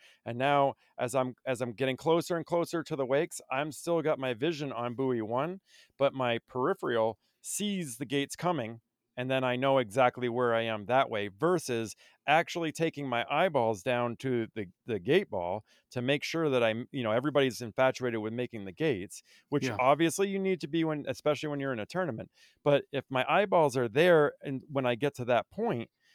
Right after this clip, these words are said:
Speaker 1: then I need to pick my eyeballs up. I'm gonna have to look for one because I need to know where I'm going and what my relationship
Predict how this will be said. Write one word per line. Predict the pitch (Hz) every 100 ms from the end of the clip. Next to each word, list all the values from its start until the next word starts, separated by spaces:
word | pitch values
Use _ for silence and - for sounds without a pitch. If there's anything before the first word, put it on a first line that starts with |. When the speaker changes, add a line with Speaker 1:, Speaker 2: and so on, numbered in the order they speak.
| _ _
Speaker 1:
then | 156 190 190
I | 139 143
need | 151
to | 135
pick | - 165
my | 143 135
eyeballs | 156 180 160 139 123
up. | 151 139
I'm | 127
gonna | 135 139
have | 110 170 214
to | 160
look | 135 -
for | 127
one | 127 135
because | 131 131
I | 127
need | 156 196
to |
know | 131 131
where | 123 135 123
I'm | 110
going | 98 151 143 120
and | 113
what | 131
my | 127 117
relationship | 107 104 139 - 117 - 117